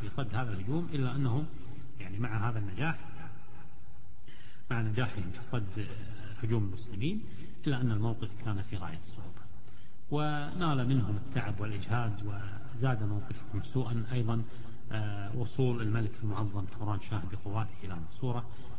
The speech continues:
بعد هذه المعركة، آه، بسبعة عشر، آه، يوما، إذ أن الملك المعظم توران شاه وصل في ذي القعدة من السنة السابعة والأربعين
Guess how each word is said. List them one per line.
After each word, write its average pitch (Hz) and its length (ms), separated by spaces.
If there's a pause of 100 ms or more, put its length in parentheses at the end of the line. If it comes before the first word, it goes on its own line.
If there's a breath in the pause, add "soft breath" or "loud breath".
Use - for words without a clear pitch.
(100)
بعد 110 220
هذه 98 320
المعركة، 98 560 (480)
آه، 107 240
بسبعة 101 500
عشر، 95 320 (380)
آه، 135 100
يوما، 101 320 (480)
إذ 135 160
أن 135 200
الملك 117 500
المعظم 113 460
توران 104 360 (120)
شاه 113 220
وصل 107 300
في - 160
ذي 98 120
القعدة 98 400
من 95 100
السنة 107 320
السابعة 101 480
والأربعين 101 580